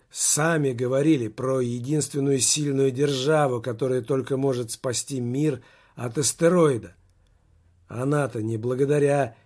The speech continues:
неандертальским советам такой сильной стала, что одна только и может теперь мир спасти. "То-то и оно",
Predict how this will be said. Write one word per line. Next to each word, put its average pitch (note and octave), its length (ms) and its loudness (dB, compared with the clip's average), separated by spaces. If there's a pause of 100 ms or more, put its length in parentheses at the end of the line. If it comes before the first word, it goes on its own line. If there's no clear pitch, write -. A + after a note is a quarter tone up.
(180)
неандертальским C#3 1040 0
советам C3 540 0
такой C3+ 340 -2
сильной C3+ 480 -2
стала, C3+ 460 -2 (840)
что - 360 -2
одна C#3+ 440 0
только C#3+ 340 0
и D3+ 60 2
может D#3 420 2
теперь C#3 320 -2
мир C#3+ 260 2
спасти. D3+ 600 -4 (1600)
"То-то C#3 460 -4
и C#3 60 4
оно", C#3 760 0